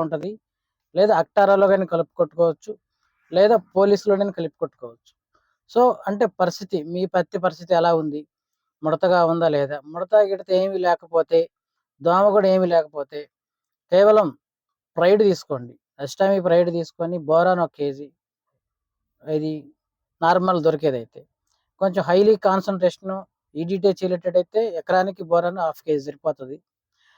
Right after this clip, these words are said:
బోరాన్ హాఫ్ కేజీ నుంచి కేజీ, కాల్షియం నైట్రేట్ కానీ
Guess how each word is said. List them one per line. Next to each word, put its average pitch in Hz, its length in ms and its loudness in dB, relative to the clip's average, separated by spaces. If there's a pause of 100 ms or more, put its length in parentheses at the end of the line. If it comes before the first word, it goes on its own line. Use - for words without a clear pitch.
(220)
బోరాన్ 202 400 2
హాఫ్ 180 240 -2
కేజీ 175 280 0 (340)
నుంచి 180 200 -8 (100)
కేజీ, 156 300 0 (1500)
కాల్షియం 202 420 2 (120)
నైట్రేట్ 170 460 0
కానీ 185 140 0